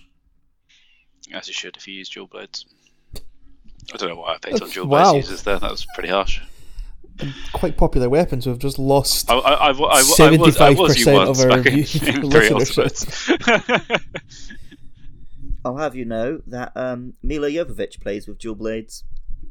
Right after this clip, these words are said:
Speaker 2: No, no, she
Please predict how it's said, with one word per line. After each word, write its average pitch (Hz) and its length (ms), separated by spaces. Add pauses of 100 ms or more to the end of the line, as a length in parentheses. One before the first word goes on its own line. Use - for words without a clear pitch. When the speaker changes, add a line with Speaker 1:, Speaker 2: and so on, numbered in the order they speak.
(3000)
Speaker 2:
No, 101 220
no, 87 120
she - 200